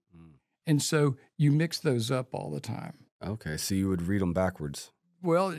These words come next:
Speaker 2: no, I don't mean ri-, mix 'em up that way. I mean, like, okay, you take a word that has five letters in it, or you take a word that has four letters in it, but they both end in the same, you would pronounce, you would say the wrong word,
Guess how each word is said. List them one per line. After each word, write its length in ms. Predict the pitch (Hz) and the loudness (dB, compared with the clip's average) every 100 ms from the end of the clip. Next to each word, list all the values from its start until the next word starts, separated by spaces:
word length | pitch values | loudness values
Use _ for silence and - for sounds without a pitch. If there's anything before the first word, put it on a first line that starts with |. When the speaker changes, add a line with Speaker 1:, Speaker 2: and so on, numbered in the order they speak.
| 165 151 | -8 -6
Speaker 2:
no, 460 | 165 190 170 110 | 2 4 4 0
I 80 | 135 | 0
don't 160 | 165 175 | 2 2
mean 160 | 175 165 | 2 2
ri-, 120 | 170 | 2
mix 240 | 165 160 | 0 0
'em 60 | 170 | 0
up 140 | 160 | 2
that 180 | 156 190 | 0 0
way. 180 | 135 123 | 0 2
I 80 | 143 | 4
mean, 220 | 151 151 | 4 4
like, 320 | 147 135 - | 4 2 0
okay, 320 | 156 143 135 127 - - | 0 2 2 0 -8 -4
you 80 | 165 | 2
take 180 | 226 180 | 2 2
a 60 | |
word 400 | 156 165 160 147 - _ 151 | 2 4 4 2 -4 _ 0
that 100 | 143 | 4
has 460 | 147 143 127 113 - _ _ _ _ | 4 4 2 -2 -12 _ _ _ _
five 200 | 160 143 | 2 4
letters 360 | 143 123 113 | 2 2 0
in 100 | 120 | 0
it, 160 | 113 120 - - | -2 -4 -10 -2
or 60 | |
you 80 | 139 | 0
take 160 | 156 156 | 4 2
a 60 | |
word 220 | 139 139 139 | 2 2 4
that 100 | 131 | 2
has 120 | 110 | 0
four 280 | - 185 165 | 2 4 4
letters 320 | 123 117 117 | 4 2 0
in 100 | 123 | 0
it, 140 | 127 | 0
but 100 | 127 | -2
they 80 | 131 | 2
both 240 | 135 127 | 2 2
end 180 | 151 147 | 2 4
in 140 | 139 135 | 4 2
the 80 | |
same, 320 | - 165 156 160 _ _ - | 2 0 0 0 _ _ -2
you 140 | 156 | 2
would 160 | 185 151 | 2 4
pronounce, 380 | 151 147 160 - | 4 4 0 0
you 80 | 147 | 0
would 100 | 131 | 0
say 180 | 156 | 2
the 120 | 143 131 | 2 2
wrong 240 | 131 123 | 2 2
word, 400 | 131 135 98 | 2 0 -2